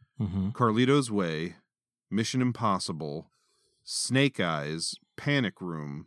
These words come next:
Speaker 2: Secret Window, War of the Worlds, Indiana Jones and the Kingdom of the Crystal Skull,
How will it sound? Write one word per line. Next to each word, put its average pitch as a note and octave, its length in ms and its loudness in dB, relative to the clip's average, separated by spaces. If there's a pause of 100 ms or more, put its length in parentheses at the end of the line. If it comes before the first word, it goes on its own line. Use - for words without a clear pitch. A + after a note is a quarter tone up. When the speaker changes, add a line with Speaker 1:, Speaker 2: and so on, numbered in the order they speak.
Speaker 2:
Secret C#3 440 -2
Window, F#2+ 600 -2
War A2 200 0
of A#2+ 60 0
the A2+ 60 -2
Worlds, G2 680 -2
Indiana A2+ 320 0
Jones G2+ 360 0
and G2 80 -4
the F#2+ 60 -2
Kingdom G2 300 -2
of F2+ 120 -4
the E2 60 -12
Crystal - 360 -8
Skull, F2 480 -4